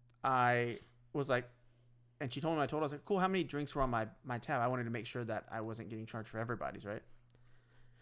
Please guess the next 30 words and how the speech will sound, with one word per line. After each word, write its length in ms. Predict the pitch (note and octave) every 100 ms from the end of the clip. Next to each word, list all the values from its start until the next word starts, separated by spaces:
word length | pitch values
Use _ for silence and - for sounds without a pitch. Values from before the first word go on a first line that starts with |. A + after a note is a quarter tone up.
| - - -
And 120 | C#3
she 100 | D3+
goes, 260 | D3 C3 - - -
"Eight 160 | E3+ E3+
glasses 340 | D3+ C#3 C3+
of 80 | A#2+
wine." 320 | A#2+ A#2 G#2+ G#2+ - -
And 120 | E3+
I 60 | E3+
went, 280 | D3+ C#3 - - - - _ - - - - - D#3+
"I 100 | F#3
think 140 | A#3+
I 60 | F#3+
only 180 | F#3
had, 180 | C#3+ F3+
like, 160 | C3 -
four, 460 | - F3+ D#3 A#2 C3
four 140 | F#3 D#3
or 40 |
five." 280 | - E3+ D3+
So 240 | D3 D#3 -
Katie 220 | F#3+ F3+
had 160 | D3+
a 40 | B2
handful, 300 | A#2+ A#2 C3
right? 200 | A2 D3+ - - - - - - -
And 140 | B2+ B2+
then 240 | B2 B2
I, 140 | C#3 C3
so, 260 | C#3 C3